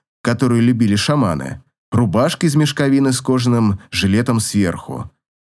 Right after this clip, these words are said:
и много ремешков, на которых держались зелья,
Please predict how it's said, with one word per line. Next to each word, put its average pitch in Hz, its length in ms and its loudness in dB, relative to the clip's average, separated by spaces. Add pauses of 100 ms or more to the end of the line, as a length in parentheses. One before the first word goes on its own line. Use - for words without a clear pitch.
и 117 100 2
много 220 340 2
ремешков, 131 840 0 (260)
на 113 120 0
которых 131 580 -2
держались 127 540 0
зелья, 98 640 0